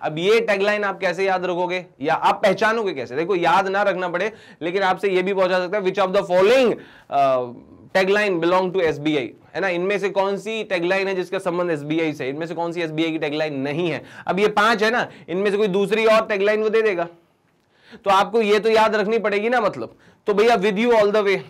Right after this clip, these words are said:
तो भैया एसबीआई का ऐसे होता है ना, सबसे ज्यादा एटीएम इसके पास है, ब्रांचेस भी इसके पास है। आप किधर भी, कहीं से भी रास्ते पे चले जाओ, सबसे पहले अगर कोई एटीएम या बैंक आपको मिलेगा, तो कौन सा मिलेगा? एसबीआई, State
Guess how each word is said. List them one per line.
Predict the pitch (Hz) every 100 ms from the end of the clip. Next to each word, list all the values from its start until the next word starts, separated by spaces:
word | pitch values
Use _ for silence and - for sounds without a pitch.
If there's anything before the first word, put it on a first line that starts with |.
| -
तो |
भैया | 175 175 196
एसबीआई | 156 143 151 185 196
का | 190
ऐसे | 165 190
होता | 175
है |
ना, | 190
सबसे | 170 156
ज्यादा | 175 170
एटीएम | 160 143 165
इसके | 147 160
पास | 151 143
है, | 151
ब्रांचेस | 143 139 139 156
भी | 151
इसके | 143 160
पास | 143 135
है। | 156
आप | 147
किधर | - 214 277
भी, | 254
कहीं | 220 214
से | 247
भी | 247
रास्ते | 233 208 226
पे | 214
चले | 196
जाओ, | 196 208
सबसे | 202 202 226
पहले | 220 208
अगर | 196
कोई | 185 190 185 - _ -
एटीएम | 165 156 190 185
या | 175
बैंक | 160 156 165 170
आपको | 160 160
मिलेगा, | 156 160
तो | 160
कौन | 160 156
सा | 156
मिलेगा? | 156 170 180 -
एसबीआई, | 123 123 131
State | 117 - 233 226